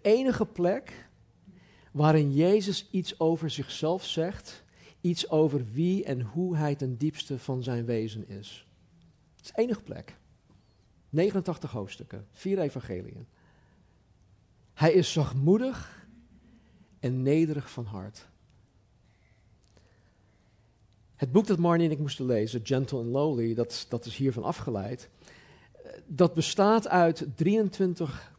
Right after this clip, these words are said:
vrij korte hoofdstukken. We hebben het in, in tien minuten, een kwartiertje gelezen, zo'n hoofdstuk.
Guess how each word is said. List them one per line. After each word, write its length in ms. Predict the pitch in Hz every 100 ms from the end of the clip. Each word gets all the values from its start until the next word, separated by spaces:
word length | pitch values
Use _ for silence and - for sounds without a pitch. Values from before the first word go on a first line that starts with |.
| _ _
vrij 320 | - - 190
korte 280 | 190 180 -
hoofdstukken. 640 | 123 120 110 110 101 107 113
We 60 |
hebben 180 | 151 156
het 260 | 147 - -
in, 240 | 143 131 127
in 260 | 127 127
tien 160 | - 151
minuten, 320 | 139 135 131
een 60 | 123
kwartiertje 440 | 127 120 120 120
gelezen, 500 | 113 104 95 95 92 -
zo'n 200 | 117 101
hoofdstuk. 460 | 95 - 113 -